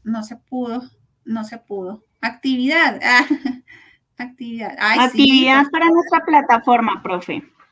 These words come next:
Speaker 1: Listo, de una. Actividad para nuestra plataforma. Si quieres, Dani, déjala allí o la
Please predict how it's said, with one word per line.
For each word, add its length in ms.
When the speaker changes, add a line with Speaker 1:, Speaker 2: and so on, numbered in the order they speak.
Speaker 1:
Listo, 580
de 140
una. 400
Actividad 560
para 160
nuestra 320
plataforma. 560
Si 100
quieres, 260
Dani, 280
déjala 340
allí 320
o 120
la 100